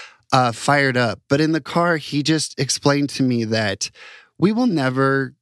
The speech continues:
we will never build bridges if we hate one another. We will never build bridges with name calling. We will never build bridges if we allow, um, hatred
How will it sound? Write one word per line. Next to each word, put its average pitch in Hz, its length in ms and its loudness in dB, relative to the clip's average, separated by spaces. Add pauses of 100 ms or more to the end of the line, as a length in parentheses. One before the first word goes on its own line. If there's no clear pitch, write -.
(280)
we 165 120 2
will 196 140 0
never 135 320 0
build 123 300 0
bridges 113 640 -2
if 117 240 -2
we 107 260 0
hate - 380 -2
one 143 200 2
another. 143 560 0 (440)
We 135 80 4
will 135 120 0
never 123 340 0
build 123 300 0
bridges 117 520 0
with 110 420 -2 (220)
name 135 380 2
calling. 131 640 0
We 120 120 0
will 113 140 -2
never 123 340 0
build 120 260 -2
bridges 113 520 -2 (420)
if 127 180 0
we 131 140 2
allow, 117 680 0 (440)
um, 107 520 0 (680)
hatred 127 600 0